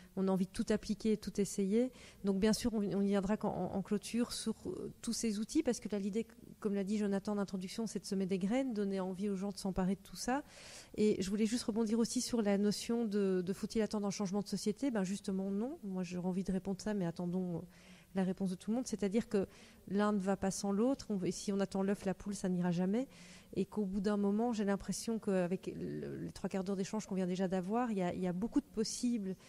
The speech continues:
et beaucoup d'appropriation personnelle sans forcément attendre que l'ingénieur dans son coin établisse son projet, que l'artiste s'en empare. Enfin, c'est, j'ai l'impression que c'est la base de tout mouvement, c'est,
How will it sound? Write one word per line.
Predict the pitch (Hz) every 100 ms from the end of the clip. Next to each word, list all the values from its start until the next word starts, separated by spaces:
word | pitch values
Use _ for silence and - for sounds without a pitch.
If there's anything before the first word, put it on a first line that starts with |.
| - - 196
et |
beaucoup | 175 208 -
d'appropriation | 226 220 - - 220 208 - 220
personnelle | 202 - 202 202 247 262
sans | - 240
forcément | 226 226 - 226 208 196
attendre | 190 226 247 - -
que | 208 226 220 - - - -
l'ingénieur | 196 202 202 208 208 214 196
dans | 180 185
son | - 190
coin | - 202 202 190 180
établisse | 185 190 175 185 -
son | - 180
projet, | - 180 214 240 247 - - -
que |
l'artiste | 208 196 - - -
s'en | 202 196
empare. | 185 220 240 214
Enfin, | 208 185
c'est, | - 170
j'ai | 185
l'impression | 185 196 - 226
que |
c'est | -
la | 190 175
base | 202 208 180
de | 180
tout | - 208
mouvement, | 190 175 196 247
c'est, | - 190